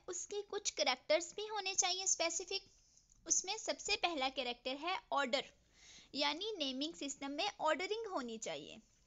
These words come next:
जो फैमिली लेवल है, उसको स्पेसिफिक नाम देना चाहिए, जो जीनस का लेवल है, उसका स्पेसिफिक नाम होना चाहिए, ठीक है,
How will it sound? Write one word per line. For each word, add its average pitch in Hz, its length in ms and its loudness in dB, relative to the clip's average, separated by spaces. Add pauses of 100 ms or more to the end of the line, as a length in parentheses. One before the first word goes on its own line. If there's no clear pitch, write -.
(680)
जो 302 280 6
फैमिली 285 520 0
लेवल 247 320 4
है, 294 240 2
उसको - 440 -2
स्पेसिफिक 277 540 -4
नाम 359 220 6
देना 349 300 2
चाहिए, 339 420 2 (160)
जो 294 140 -2
जीनस 277 400 -4
का 359 140 0
लेवल 262 300 2
है, 311 160 -2
उसका - 320 -2
स्पेसिफिक 269 540 -4
नाम 349 220 2
होना 349 280 -4
चाहिए, 339 380 0 (380)
ठीक 285 200 -6
है, 403 80 4